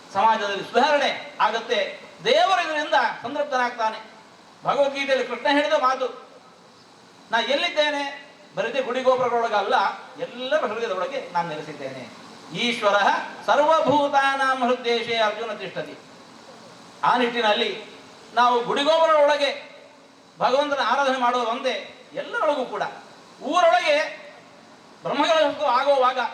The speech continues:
ಒಬ್ಬರಿಗೊಂದು ನಿರ್ಮಾಣ, ಗೃಹ ನಿರ್ಮಾಣ ಮಾಡಿ ಕೊಟ್ಟೆವು ಅಂತಂದ್ರೆ ಆವಾಗ ಊರ ದೇವರು ಕೂಡ ಸಂತೃಪ್ತರಾಗ್ತಾರೆ. ಹಾಗೆ ನಮ್ಮಲ್ಲಿ ಎಲ್ಲ ಕಡೆ ಕೂಡ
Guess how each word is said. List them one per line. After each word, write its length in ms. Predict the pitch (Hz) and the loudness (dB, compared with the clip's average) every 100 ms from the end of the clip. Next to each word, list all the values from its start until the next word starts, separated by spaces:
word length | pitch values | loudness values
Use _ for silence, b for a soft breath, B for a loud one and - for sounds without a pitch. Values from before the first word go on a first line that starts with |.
| - - - - 254 | -10 -20 -20 -18 -12
ಒಬ್ಬರಿಗೊಂದು 440 | 285 330 302 285 | -6 -4 -2 -4
ನಿರ್ಮಾಣ, 260 | 262 269 262 - | -2 -2 -2 -2
ಗೃಹ 160 | 247 | -2
ನಿರ್ಮಾಣ 340 | 254 247 240 233 | -2 0 0 0
ಮಾಡಿ 180 | 220 208 | -2 -6
ಕೊಟ್ಟೆವು 260 | 214 208 | -8 -8
ಅಂತಂದ್ರೆ 520 | 202 196 214 180 - - - | -8 -6 -4 -4 -6 -16 -2
ಆವಾಗ 300 | 143 208 254 | 0 2 0
ಊರ 180 | 185 190 | 0 0
ದೇವರು 340 | 180 269 330 | 2 4 2
ಕೂಡ 160 | 277 254 208 - - | 2 0 0 -2 -10
ಸಂತೃಪ್ತರಾಗ್ತಾರೆ. 1080 | 202 247 233 208 202 190 202 220 170 - - - - 165 | -4 -2 0 0 0 0 0 0 -6 -10 -20 -20 -10 0
ಹಾಗೆ 680 | 196 294 269 240 - - - - - | 2 2 2 0 -6 -14 -20 -20 -6
ನಮ್ಮಲ್ಲಿ 360 | 240 254 247 233 | -4 0 0 -2
ಎಲ್ಲ 300 | 254 311 370 | -2 0 0
ಕಡೆ 240 | 359 320 | 0 0
ಕೂಡ 140 | 285 | -2